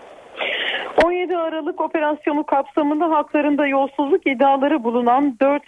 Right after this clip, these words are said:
eski bakanla ilgili soruşturma komisyonu açılıp açılmamasının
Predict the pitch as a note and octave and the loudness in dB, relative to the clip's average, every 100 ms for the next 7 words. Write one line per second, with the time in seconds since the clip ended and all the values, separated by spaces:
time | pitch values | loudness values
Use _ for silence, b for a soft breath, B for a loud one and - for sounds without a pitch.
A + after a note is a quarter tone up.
0 | - B3+ B3 - D#4 A3 B3 - C#4+ C#4+ | -2 -2 -2 -2 -2 2 0 4 4 4
1 | A#3+ G3+ - C4 A#3+ A#3 B3+ - C4 B3+ | 2 0 0 -4 -2 0 2 2 0 -2
2 | - B3 C#4+ D4 B3 A#3 A3 B3+ B3+ C#4+ | -2 0 0 2 0 -2 0 2 4 4
3 | C4 - B3+ D#4 - B B - C4+ - | 2 0 0 0 -4 B B -2 0 2
4 | E4+ C4+ A#3 A3+ - B3 C#4+ D4+ | 2 4 2 0 0 2 4 4